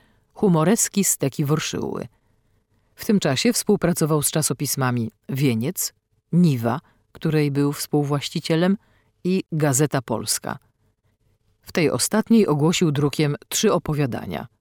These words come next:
Stary Sługa, Hania i Selim Mirza, które znane są pod nazwą Małej Trylogii.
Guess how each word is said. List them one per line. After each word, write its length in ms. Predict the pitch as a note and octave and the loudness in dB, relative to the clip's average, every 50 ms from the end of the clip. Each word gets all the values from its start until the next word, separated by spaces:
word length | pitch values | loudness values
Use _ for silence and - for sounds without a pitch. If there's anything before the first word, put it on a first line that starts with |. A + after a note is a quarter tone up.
| _ _ _ _ _ _ _ | _ _ _ _ _ _ _
Stary 380 | - - - F3+ D#3 C3 B2 | -6 -4 -2 -2 0 0 0
Sługa, 500 | A2+ - - C3 B2 A#2 A2+ C3+ D#3 G#3 A3+ _ _ _ _ | -2 -2 -2 -2 -2 -2 -2 -2 -2 -2 -4 _ _ _ _
Hania 500 | - - D3+ B2+ A#2 A2+ A2+ A#2+ D3 F#3+ - _ _ _ _ _ _ _ - | -10 -6 -4 -2 -2 -2 -2 -4 -4 -6 -10 _ _ _ _ _ _ _ -8
i 340 | D#3+ D#3 D#3 E3 F3+ F3 G3+ - | -6 -4 -2 -2 -4 -4 -6 -6
Selim 460 | - - - G#3+ G3+ G#3+ G#3 F#3+ G3+ - | -4 0 2 4 4 6 6 4 4 2
Mirza, 540 | D3+ C3+ C3+ C3 B2 A#2+ G#2 A#2+ A#2 G2 - _ _ _ _ _ _ _ _ _ _ | 0 -2 -2 -2 -2 -4 -4 -4 -4 -6 -6 _ _ _ _ _ _ _ _ _ _
które 320 | - - F#3 D#3+ E3 D3+ C3+ | -8 -4 0 2 2 2 2
znane 300 | B2+ C#3 C3+ C3 C3+ B2 | 2 0 0 0 0 0
są 180 | - D3 C3+ | -2 -2 -4
pod 180 | A2+ C3+ B2 C3 | -4 -4 -2 0
nazwą 480 | C3+ C#3 C#3 B2+ B2+ C#3+ C3+ C3+ C#3 - _ - | 0 0 0 0 0 -2 -2 -2 -2 -6 _ -4
Małej 380 | - D3+ C#3+ B2 A#2 A2+ A2+ A2+ | -2 0 0 0 0 -2 -4 -6
Trylogii. 680 | - - D3+ C#3+ B2+ F2+ - G#2+ G#2 G2+ - - G#2 | -4 -4 -2 -2 -2 -4 -6 -10 -12 -12 -10 -12 -12